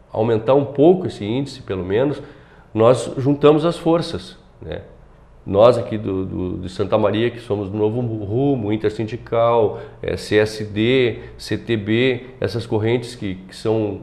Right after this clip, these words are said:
oposição à articulação sindical, votamos em bloco nos dez por cento de aumento real, que dá em torno de dezoito.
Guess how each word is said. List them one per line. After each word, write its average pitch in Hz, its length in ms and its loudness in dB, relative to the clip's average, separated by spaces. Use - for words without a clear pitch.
oposição 117 720 2
à 113 40 6
articulação 101 840 -2
sindical, 104 880 0
votamos 143 600 4
em 180 100 2
bloco 135 680 4
nos 139 220 4
dez 123 220 4
por 139 120 -6
cento 135 180 0
de 139 60 -2
aumento 135 280 0
real, 147 300 2
que - 140 -6
dá 92 100 -2
em 95 80 -2
torno 101 200 -4
de 110 60 0
dezoito. 107 400 -4